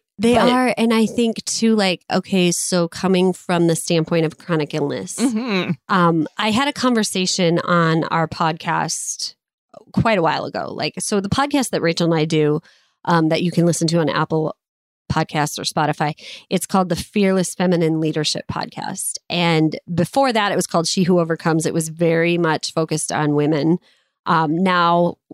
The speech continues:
Speaker 1: you know, it's still foc-, it's like a women's empowerment podcast, but we draw in more conversations or thoughts, and we
Speaker 2: Similar to this.
Speaker 1: Yeah, similar to
Speaker 2: Yep.
Speaker 1: this to give the male perspective or at least some coaching, um,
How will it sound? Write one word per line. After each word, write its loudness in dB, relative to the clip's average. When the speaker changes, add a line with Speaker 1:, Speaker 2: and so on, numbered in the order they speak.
Speaker 1:
you 0
know, 0
it's -2
still 0
foc-, 0
it's -2
like 0
a 0
women's 2
empowerment 0
podcast, 0
but 0
we 2
draw 2
in 2
more 2
conversations -2
or -6
thoughts, -4
and -2
we 0
Speaker 2:
Similar 0
to -6
this. 0
Speaker 1:
Yeah, 0
similar 2
to 2
Speaker 2:
Yep. 0
Speaker 1:
this 0
to -4
give -2
the 0
male 2
perspective -2
or 2
at 0
least -4
some 2
coaching, -2
um, -2